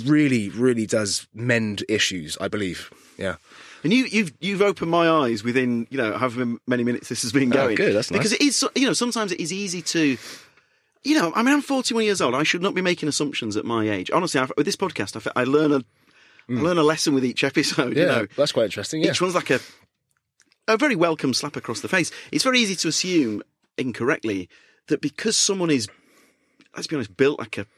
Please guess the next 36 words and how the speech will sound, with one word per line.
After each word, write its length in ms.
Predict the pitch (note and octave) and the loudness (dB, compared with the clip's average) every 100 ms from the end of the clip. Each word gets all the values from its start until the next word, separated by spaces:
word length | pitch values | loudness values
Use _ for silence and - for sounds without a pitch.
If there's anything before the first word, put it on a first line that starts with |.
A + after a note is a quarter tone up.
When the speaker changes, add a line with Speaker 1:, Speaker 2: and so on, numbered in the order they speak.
| _ | _
Speaker 2:
fucking 380 | - - G#2 - _ - - - | -20 -20 -20 -20 _ -20 -14 0
god, 280 | C#3+ C#3 - | 2 2 0
Speaker 1:
<laughs> 280 | - - C4+ B3+ - - F4+ - - | -2 -2 -2 0 0 0 -2 -2 -2
Speaker 2:
that 140 | F3 | -2
you, 200 | D#3+ F#3 - | 0 -2 0
you've 140 | F3 | -2
had 160 | E3+ E3 | 0 -2
that 140 | D3 | 0
your 100 | C#3+ | 2
whole 100 | D#3 | 2
life. 300 | D#3+ C4 G#3+ - | 2 -2 -4 0
But, 60 | |
Speaker 1:
Yeah. 120 | G3+ C3 | 0 0
Speaker 2:
you 60 | |
know, 120 | E3+ | -2
shame, 300 | G#2 - D#3+ - | 0 0 0 -2
shame 360 | - E3 D#3 D3 | -2 0 0 0
on 140 | B2 | -4
me, 120 | F3 | -4
you 160 | A3+ D3+ | -4 -4
know. 180 | A3 G#2 - - C#3+ | -4 -4 -8 -4 2
Speaker 1:
Well, 140 | F#3+ | 4
no, 160 | G3+ D3+ | 4 2
Speaker 2:
Um, 80 | |
Speaker 1:
you're 120 | D3+ G#3 | 0 0
not, 120 | D#3 | 2
you're 120 | G3 | 0
not, 100 | A3+ - - - | 0 -12 -20 -2
I, 60 | C#3+ | 0
I'm 140 | D3 D#3 | 2 2
just 80 | |
gonna 120 | D#3+ C#3 | 2 4
jump 220 | D3+ C#3+ | 2 2
in 120 | B2 | 0
because 240 | G2 A#2 | -2 -4
it's, 80 | A2 | 0